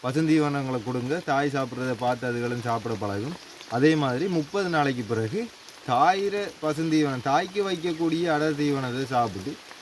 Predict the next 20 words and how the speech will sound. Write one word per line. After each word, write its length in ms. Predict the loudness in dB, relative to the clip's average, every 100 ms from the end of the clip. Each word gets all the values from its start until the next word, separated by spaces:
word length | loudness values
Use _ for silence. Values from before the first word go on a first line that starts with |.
| -4
அது 120 | 0
வந்து 200 | 0 0
சாப்பிட 340 | 2 2 2 -2
பழகுவாங்க. 540 | -2 -4 -4 -6 -10 -4
சரியா? 240 | 0 0 0
பிறகு 340 | -2 0 0 -4 -2
அதிலிருந்து 480 | 0 2 0 -2 -8 -10 -16 -10 2
நாற்பத்தஞ்சு 440 | 2 2 -2 0
நாளைக்கு 320 | 2 2 0
பிறகு 240 | 0 0 0
நீங்க 380 | 0 4 2 2 -4
விக்கிறதா 560 | -4 0 0 0 0 0
விக்கலாம், 440 | -2 -4 -4 -6 -8 -18 -10 0
அல்லது 400 | 2 4 2 -2 -8 -2
அதை 180 | 2 2
திரும்ப 300 | 4 4 4
நீங்க 220 | 0 0
வளர்க்க 240 | 0 0 0
போறீங்கன்னா 460 | -4 -4 -6 -2 0
வளர்க்கலாம். 420 | 0 -2 -10